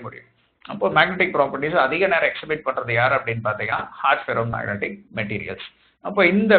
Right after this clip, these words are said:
ப்ராப்பர்ட்டியை வச்சு எதால magnetic ஃபீல்டை அதிக நேரம் hold பண்ணி வைக்க முடியுது அப்படிங்கிறத வச்சு இந்த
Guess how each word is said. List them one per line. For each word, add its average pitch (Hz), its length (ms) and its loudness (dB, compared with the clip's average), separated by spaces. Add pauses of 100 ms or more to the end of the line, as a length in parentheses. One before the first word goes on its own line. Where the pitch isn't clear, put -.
(100)
ப்ராப்பர்ட்டியை 185 480 4
வச்சு - 220 -10 (680)
எதால 175 280 8 (100)
magnetic 147 420 0
ஃபீல்டை 143 280 0
அதிக 147 220 2
நேரம் 143 180 0
hold 151 220 0
பண்ணி 135 180 -2
வைக்க 123 160 -2 (100)
முடியுது 147 320 -2
அப்படிங்கிறத 117 460 -2
வச்சு - 180 -8 (160)
இந்த 147 140 -2